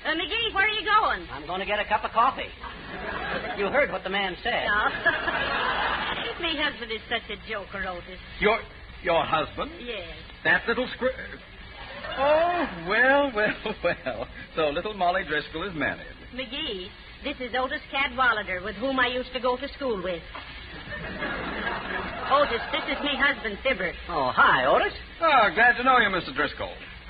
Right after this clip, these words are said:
Speaker 1: Uh, tell me, Otis, how long are you going to be in Wistful Vista?
Speaker 3: Oh, just a short stay, Molly. Business, you know.
Speaker 1: Oh.
Speaker 2: Well, I'm sorry you ain't staying longer, Otis. Old man, like to have you up to the house for supper.
Speaker 3: My dear fellow, I certainly wouldn't pass up a chance like that to talk to Molly.
Speaker 1: Oh,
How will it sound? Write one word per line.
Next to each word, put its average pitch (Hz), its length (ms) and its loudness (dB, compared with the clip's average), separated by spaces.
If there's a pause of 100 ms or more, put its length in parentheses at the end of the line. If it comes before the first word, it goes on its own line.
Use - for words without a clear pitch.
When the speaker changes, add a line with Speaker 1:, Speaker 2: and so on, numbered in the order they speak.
(220)
Speaker 1:
Uh, - 960 0 (320)
tell 440 220 0
me, 285 180 2
Otis, 226 260 2 (260)
how 466 200 8
long 381 140 4
are 330 60 -2
you 262 60 -6
going 294 180 0
to 254 60 -8
be 262 160 -2
in 240 100 -4
Wistful 233 300 -4
Vista? 220 340 -4 (140)
Speaker 3:
Oh, 139 160 -2
just 165 240 2
a 151 60 -6
short 156 300 2
stay, 180 200 4
Molly. 185 360 2
Business, 104 400 0
you 98 80 -6
know. 110 100 0
Speaker 1:
Oh. 190 200 0
Speaker 2:
Well, 269 140 8
I'm 151 160 4
sorry 202 280 6
you 202 60 6
ain't 196 140 0
staying 208 240 4
longer, 214 340 8
Otis. 240 320 4
Old 170 340 0
man, 269 360 2 (220)
like 180 180 4
to 175 60 -2
have 208 180 2
you 233 60 2
up 254 140 -2
to 226 60 -10
the 233 60 2
house 277 320 4
for 214 100 -4
supper. - 380 2
Speaker 3:
My 147 300 4
dear 226 340 4
fellow, 160 200 6
I 127 180 6
certainly 165 260 -4
wouldn't 135 200 -6
pass 151 200 4
up 135 100 -2
a 117 120 -4
chance 160 260 4
like 135 200 2
that 147 200 4
to - 60 -12
talk 135 200 2
to 127 60 -6
Molly. 135 300 2 (220)
Speaker 1:
Oh, 233 800 0